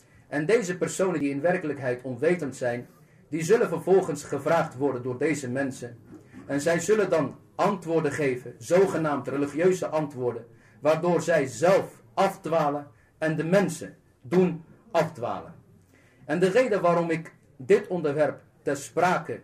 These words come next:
heb gebracht, heeft alles te maken met onze huidige situatie. Wij horen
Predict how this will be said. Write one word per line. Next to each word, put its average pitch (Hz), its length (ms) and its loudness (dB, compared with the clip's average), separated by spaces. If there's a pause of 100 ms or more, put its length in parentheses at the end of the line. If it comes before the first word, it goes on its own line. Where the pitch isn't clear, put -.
heb - 180 -6
gebracht, 156 540 -2 (440)
heeft 185 360 -2
alles 208 380 2
te 160 140 -4
maken 160 540 -2 (400)
met 151 180 -4
onze 190 260 -2
huidige 160 480 0
situatie. 131 720 -6 (880)
Wij 160 180 2
horen 208 440 4